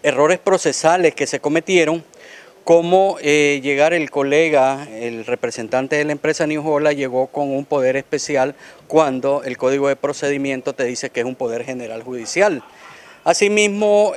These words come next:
eh, otro de los hechos relevantes es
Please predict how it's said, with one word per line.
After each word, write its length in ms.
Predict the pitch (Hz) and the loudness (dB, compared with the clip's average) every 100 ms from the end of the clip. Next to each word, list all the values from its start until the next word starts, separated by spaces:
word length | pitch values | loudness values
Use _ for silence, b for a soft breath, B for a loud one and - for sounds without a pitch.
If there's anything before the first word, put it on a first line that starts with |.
| - | -2
eh, 520 | 165 165 160 160 156 | 2 4 4 2 2
otro 280 | 160 160 180 | 0 2 2
de 40 | |
los 160 | 180 180 | 4 2
hechos 520 | 180 180 196 175 - - | 2 2 2 0 -2 -12
relevantes 800 | 135 156 170 175 165 160 190 190 - B B B B | -4 2 4 4 2 0 -4 -4 -8 B B B B
es 400 | 160 170 180 - | 0 0 0 -6